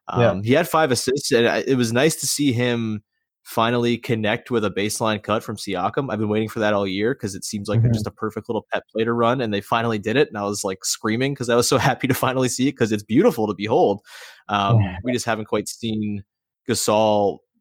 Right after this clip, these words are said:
Speaker 2: sort of become that hub of the offense that maybe we thought he could be. And maybe they haven't been trying to do that, but also I don't think his sort of hesitance to post up, his, you know, lack of aggression is helping matters there. If he had more of a scoring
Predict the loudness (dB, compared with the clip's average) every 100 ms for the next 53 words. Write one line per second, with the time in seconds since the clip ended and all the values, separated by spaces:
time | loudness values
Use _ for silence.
0 | _ -6 -4 -2 -4 -2 -2 0 0 0
1 | -2 -2 0 0 0 0 -2 -6 -4 -4
2 | -4 -6 -8 -6 -4 -2 -4 -4 -2 -2
3 | 0 0 2 2 2 2 0 -2 0 0
4 | 0 -2 0 0 0 -4 -2 0 0 0
5 | -2 -2 -4 -6 -2 -4 -4 -10 -12 -20
6 | -20 _ _ _ _ _ -6 -2 0 -2
7 | 0 2 2 0 0 0 -4 0 0 0
8 | 0 -2 2 4 4 0 -4 -4 -4 -6
9 | -6 -6 -8 -10 -8 -4 0 0 0 -2
10 | 0 0 -2 -4 -2 -2 -2 -4 -6 -8
11 | -6 -4 -2 -2 -2 0 0 2 4 4
12 | 2 0 4 4 4 2